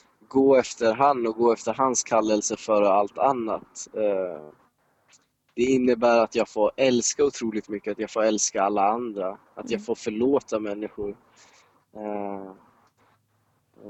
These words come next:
Speaker 1: det innebär att jag inte sätter mig själv först längre, utan att jag lever för att den här världen på något sätt ska kunna bli så mycket bättre som den kan bli
Speaker 2: Mm.
Speaker 1: innan han kommer tillbaka.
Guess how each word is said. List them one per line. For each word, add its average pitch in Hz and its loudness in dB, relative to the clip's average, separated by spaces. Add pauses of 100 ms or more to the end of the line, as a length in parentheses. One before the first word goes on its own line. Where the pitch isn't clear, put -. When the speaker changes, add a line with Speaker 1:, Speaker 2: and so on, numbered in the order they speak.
(280)
Speaker 1:
det 120 -4
innebär 131 4
att 120 0
jag 123 0
inte 117 -6
sätter 120 -4
mig 113 0
själv 117 0
först - -4
längre, 104 -2
utan 101 -6
att 104 -8
jag 110 -2
lever 120 2
för 107 -2
att - -6 (280)
den 127 -2
här 135 4
världen 139 4
på 120 -18
något 123 -6
sätt - -6
ska 104 0
kunna 123 -2
bli 123 -2 (120)
så - -2
mycket 120 -4
bättre 127 -2
som 113 -2
den 110 -6
kan 110 0
bli 117 -2 (220)
Speaker 2:
Mm. 208 -6
Speaker 1:
innan 113 -4
han 110 0
kommer 117 -6
tillbaka. 120 0